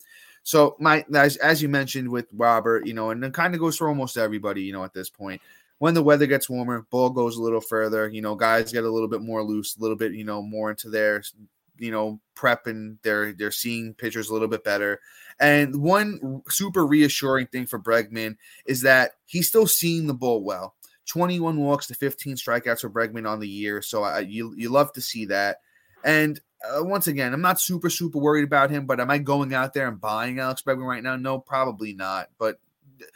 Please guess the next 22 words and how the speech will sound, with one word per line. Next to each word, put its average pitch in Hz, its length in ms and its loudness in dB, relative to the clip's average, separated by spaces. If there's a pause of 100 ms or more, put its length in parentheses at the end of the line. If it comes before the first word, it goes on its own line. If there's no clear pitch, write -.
(140)
if 175 120 2
you 202 100 -2
got 170 220 8
him, 151 60 2
s-, - 240 -4
stay 175 240 0
the 156 100 2
course. 117 300 -4
Don't, 160 340 -2
definitely 170 360 2
don't 139 200 0
drop 120 300 4
him, 120 240 -4 (320)
and 143 140 0
don't 170 180 4
sell 143 260 2
him 135 80 -4
for, 120 280 -4
for, 117 480 -2
you 113 160 -6
know, 107 260 -4
uh, 98 300 -2